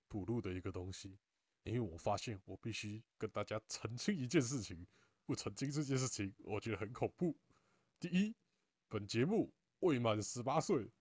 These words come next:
禁止观赏；十八岁以上才能看。第二，大家有个共识啊，什么小孩开大车啊，什么女高中生啊，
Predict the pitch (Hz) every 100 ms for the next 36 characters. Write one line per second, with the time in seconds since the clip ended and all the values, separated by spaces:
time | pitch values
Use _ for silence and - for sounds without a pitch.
0 | _ _ _ _ - 208 131 - 101 139
1 | 135 - 90 - _ _ _ _ - -
2 | 135 139 156 160 196 110 101 143 104 110
3 | 104 - 127 - _ _ _ _ _ _
4 | - 147 160 110 - _ _ _ _ _
5 | _ _ _ _ _ _ _ _ 131 127
6 | 151 156 113 101 107 160 117 - 135 104
7 | 73 - _ _ _ _ - 90 92 -
8 | 95 90 110 120 - 147 151 123 - 135
9 | 127 87 - _ _ _ _ - 95 101
10 | 104 95 85 107 123 127 123 - 110 107
11 | 87